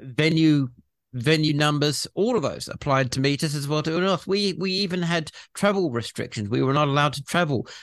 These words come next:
a certain distance beyond our immediate house or, or, or neighborhood. And we had to, we could be fined if we had, uh, you know, if we were caught making non-essential trips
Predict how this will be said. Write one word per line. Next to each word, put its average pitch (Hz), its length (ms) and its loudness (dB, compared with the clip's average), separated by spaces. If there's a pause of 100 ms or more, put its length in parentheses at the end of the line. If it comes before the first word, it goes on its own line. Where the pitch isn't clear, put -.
(100)
a 127 100 -2
certain 135 520 2
distance 120 440 -2
beyond 131 400 2
our 123 180 2
immediate 123 520 0
house 127 340 -4
or, 120 240 -2
or, 117 380 2
or 123 200 2
neighborhood. 127 500 -2 (380)
And 113 80 -6
we 123 120 2
had 131 200 0
to, 135 140 -2
we 123 160 0
could 123 160 -2
be 135 100 0
fined 127 520 2
if - 160 -4
we 120 340 0 (240)
had, 131 340 0
uh, 117 360 4 (180)
you 123 120 0
know, 113 180 0 (100)
if - 240 -6
we 117 120 4
were 117 100 2
caught 135 300 -2
making 127 340 0
non-essential 139 580 0
trips - 500 -4